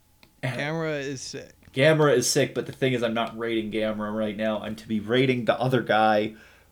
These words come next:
Speaker 1: Barugon. Barugon is like, Barugon's like a B minus to me, or a C plus.
Speaker 2: I'd say, I'd say,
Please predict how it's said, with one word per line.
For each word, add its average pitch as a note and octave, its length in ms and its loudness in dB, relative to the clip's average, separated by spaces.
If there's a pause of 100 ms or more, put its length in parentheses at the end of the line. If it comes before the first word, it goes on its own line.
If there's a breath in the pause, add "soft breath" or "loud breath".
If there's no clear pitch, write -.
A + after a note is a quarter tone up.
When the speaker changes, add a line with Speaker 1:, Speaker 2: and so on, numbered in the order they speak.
(140)
Speaker 1:
Barugon. G#2+ 520 6 (540 loud breath)
Barugon A#4 760 6
is D#4+ 180 0
like, F#3 320 8 (880)
Barugon's F3+ 440 4
like E3 120 2
a C3+ 80 2
B A#2 220 -4
minus G2+ 500 -4
to A2 100 -8
me, F#2+ 300 -14 (640)
or B2 140 0
a B2 40 2
C B2 240 -6
plus. E3+ 280 2
Speaker 2:
I'd G2 40 -2
say, C#3 320 0 (180)
I'd D3 220 -2
say, C#3+ 260 0